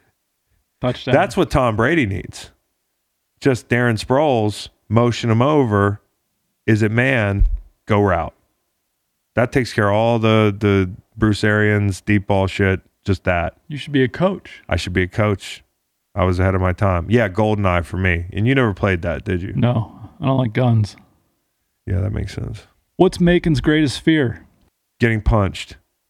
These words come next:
Speaker 2: No, I don't think so, but that would stink. Yeah. I wrote down a few. Inaccuracy. The wind.
Speaker 1: The wind?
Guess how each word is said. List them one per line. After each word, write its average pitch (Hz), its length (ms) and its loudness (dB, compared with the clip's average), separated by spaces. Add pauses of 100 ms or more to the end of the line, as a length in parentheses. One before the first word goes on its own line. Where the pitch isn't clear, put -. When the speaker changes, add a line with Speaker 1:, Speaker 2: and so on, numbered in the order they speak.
(500)
Speaker 2:
No, 220 160 6
I 214 200 4
don't 214 160 4
think 156 180 2
so, 143 220 2
but 147 80 0
that 170 100 4
would 151 160 2
stink. - 540 -4 (920)
Yeah. 139 380 2 (420)
I 170 100 2
wrote 180 180 4
down 165 180 4
a 135 60 2
few. 139 420 4
Inaccuracy. 175 920 2 (1300)
The 135 100 4
wind. 156 440 6 (1080)
Speaker 1:
The 113 160 2
wind? 196 500 2